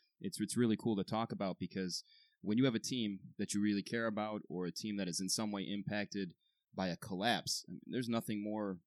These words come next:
brutal than that. Losing a single game can feel bad enough, but having a series of events that lead to something being called a collapse, uh,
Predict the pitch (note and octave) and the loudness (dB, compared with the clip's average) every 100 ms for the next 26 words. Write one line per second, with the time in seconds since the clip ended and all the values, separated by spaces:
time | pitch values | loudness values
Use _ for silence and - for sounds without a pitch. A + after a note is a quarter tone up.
0 | - A2+ A#2+ G#2 F#2+ A#2+ F2+ C3 D#3+ B2 | -4 2 4 4 4 4 8 10 10 8
1 | G2+ C3 G#2 F#2 A2 B2+ G2+ G2+ - G2+ | 4 4 2 4 2 2 2 -2 0 0
2 | F#2 G#2 F#2+ A2+ G2 - _ _ _ _ | 4 4 4 2 0 -2 _ _ _ _
3 | F#2+ F2+ A#2 A2+ G#2 F#2 - D3+ D3+ B2 | -4 -2 0 0 2 2 4 6 6 4
4 | A2+ G2+ G2+ A#2+ G#2 - F2 G#2+ A2 G2+ | 2 0 2 2 0 -2 0 0 0 0
5 | - A#2+ A2 G#2 G2+ G2 F#2+ G#2 F#2+ E2 | -2 -2 0 -2 0 -2 -2 -4 -2 -6
6 | F2+ F2+ G2+ C#3 - - - _ _ - | -4 0 2 0 -2 -6 -8 _ _ -8
7 | F2 F2 | -4 -4